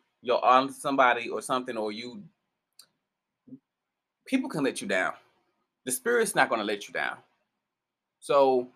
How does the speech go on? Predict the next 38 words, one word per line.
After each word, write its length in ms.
you 140
got 240
friends 320
out 240
here 420
and 140
you 100
trusting 420
them 280
and 100
you 140
gonna 240
do 140
this, 320
do 180
that. 420
They 180
don't, 260
they 120
don't, 180
they 120
don't 180
come 200
through 140
for 180
you. 340
I 100
recently 400
just 300
cut 200
somebody 380
off 200
because, 480
and 400
y'all 340
might 220
think 140
it's 120